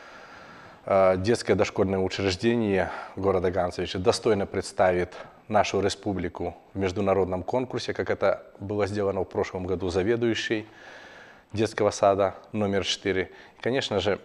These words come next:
мы рассчитываем на то, что Светлана Ивановна привезет очередную победу в город Ганцевичи. Мы ждем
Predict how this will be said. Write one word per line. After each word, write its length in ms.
мы 420
рассчитываем 720
на 80
то, 420
что 440
Светлана 500
Ивановна 560
привезет 560
очередную 560
победу 380
в 100
город 300
Ганцевичи. 760
Мы 180
ждем 360